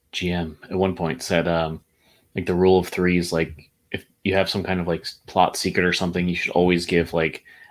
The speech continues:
minimum three clues to the players, 'cause they will not get it. They might not even get it after three. So always have, like, three big clues to whatever stuff is going on in the background, like, plot wise or mystery wise, especially.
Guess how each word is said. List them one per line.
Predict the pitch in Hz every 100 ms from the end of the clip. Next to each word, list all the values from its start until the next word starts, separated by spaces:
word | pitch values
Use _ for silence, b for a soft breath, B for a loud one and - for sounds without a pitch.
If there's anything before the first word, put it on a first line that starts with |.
| _
minimum | 98 101 101 98 95 92 90
three | 90 - 92 87
clues | - 90 90 95
to | 101
the | 92
players, | 98 95 98 95 - b b b
'cause | - 85 78 - - _ _ _ _
they | 101
will | 95 92
not | 87 -
get | 73
it. | 65 - _ _ _ _ _
They | 104
might | 110 113
not | 101
even | 95 90
get | 87
it | 87
after | 80 -
three. | - 69 - - _ -
So | - 85 80 76 _ _ _ _ 98
always | 101
have, | 104 92
like, | 87 87 -
three | - 95
big | 90 95 92 87
clues | - 90 87 87 -
to | 87 82
whatever | 87 87 87 82 - _ -
stuff | - 92 85
is |
going | 87 90
on | 87 85
in |
the | 85
background, | 85 85 85 82 82 82 - _
like, | 87 -
plot | - 85 78 85
wise | 82 85 82
or | 76 76 - _ -
mystery | 92 - 85 85
wise, | 82 82 82
especially. | 82 - 80 - 85 85